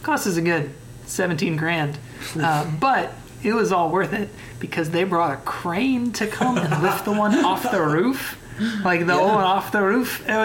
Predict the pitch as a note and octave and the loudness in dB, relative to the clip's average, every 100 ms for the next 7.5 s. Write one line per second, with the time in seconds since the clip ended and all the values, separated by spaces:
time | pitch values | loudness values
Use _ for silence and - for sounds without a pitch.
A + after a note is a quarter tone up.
0 | A3+ G3+ G3 A#3+ A3 E3+ - - A3 A3 | 4 2 2 0 0 0 0 2 2 2
1 | F#3+ E3 A#3 A3 G3 - G#3+ A3+ A#3+ A#3 | 2 2 2 2 4 4 4 4 4 4
2 | A#3+ A#3+ A#3 C4 - - A#3+ C4+ C#4+ D4+ | 4 4 2 2 -2 -2 2 4 4 4
3 | D4+ C#4 C#4 - - - - D4+ D4+ C#4+ | 2 2 2 0 -4 -12 -8 -2 2 2
4 | C#4 C#4 - - A3 - - B3+ C4+ C4 | 2 2 2 2 0 -2 -2 0 2 2
5 | F#3 G3 A#3+ B3+ B3 B3+ B3 G#3+ F3+ - | 0 0 -2 0 2 2 2 0 -2 -4
6 | - G3 - F3+ F#3+ G#3 A#3+ G#3+ A#3+ A#3+ | -2 -2 -2 -2 0 0 0 0 2 2
7 | A#3+ A#3+ B3 B3 A3+ | 2 2 2 2 2